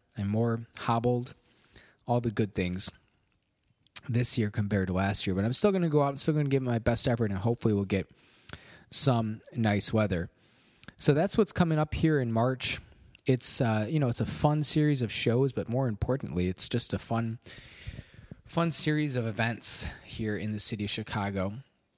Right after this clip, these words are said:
We're supposed to be having a gigantic blizzard happening today, and I have seen exactly, like, two drops of rain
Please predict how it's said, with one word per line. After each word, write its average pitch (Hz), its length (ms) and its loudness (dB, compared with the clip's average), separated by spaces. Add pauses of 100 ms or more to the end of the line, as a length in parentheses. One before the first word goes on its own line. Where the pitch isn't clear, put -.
(720)
We're 123 140 -4
supposed 175 300 0
to - 60 -8
be 165 100 2
having 127 300 -2
a 104 60 -4
gigantic 131 960 -4 (200)
blizzard 110 800 -2
happening 107 400 -8
today, 98 400 -4 (240)
and 101 200 -4
I 123 300 -2
have 117 220 -4
seen 113 580 -4 (500)
exactly, 113 800 -4
like, 101 280 -4 (500)
two 143 680 -2 (160)
drops 113 520 -4
of 101 180 -6
rain 101 560 -6